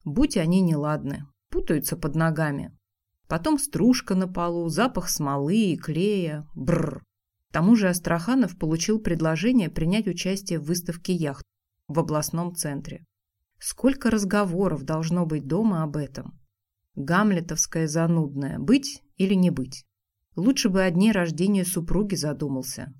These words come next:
который уже не за горами. Вряд ли она будет рада ещё одному паруснику, даже названному в её честь Диана. Нет, может быть, настоящей яхте с парусами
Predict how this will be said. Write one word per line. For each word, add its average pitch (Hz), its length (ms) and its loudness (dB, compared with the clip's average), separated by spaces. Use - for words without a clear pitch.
который 160 360 -2
уже 156 200 -2
не 156 100 -2
за 151 140 -4
горами. 160 520 -2
Вряд 202 340 -2
ли 190 60 2
она 160 240 2
будет 160 340 -2
рада 202 380 -2
ещё 151 300 -4
одному 170 340 -2
паруснику, 147 760 -8
даже 165 400 2
названному 160 600 0
в 147 80 -4
её 156 360 0
честь - 520 -4
Диана. 143 640 -2
Нет, 180 460 0
может 214 400 4
быть, 233 360 2
настоящей 190 680 2
яхте 180 380 2
с - 60 -4
парусами 156 680 -6